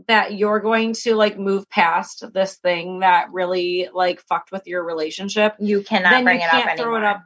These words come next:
Speaker 1: again.
Speaker 2: Mm-mm.
Speaker 1: And, like, I know that it's hard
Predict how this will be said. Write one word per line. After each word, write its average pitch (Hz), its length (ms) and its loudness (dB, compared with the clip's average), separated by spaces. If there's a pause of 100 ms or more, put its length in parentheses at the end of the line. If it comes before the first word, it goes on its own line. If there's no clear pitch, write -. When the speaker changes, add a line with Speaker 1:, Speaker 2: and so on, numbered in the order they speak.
Speaker 1:
again. 190 880 -8
Speaker 2:
Mm-mm. 180 180 -18
Speaker 1:
And, 208 720 2 (480)
like, 214 520 0
I 240 240 0
know 254 380 2
that 208 500 2 (280)
it's 220 200 0
hard 196 640 -2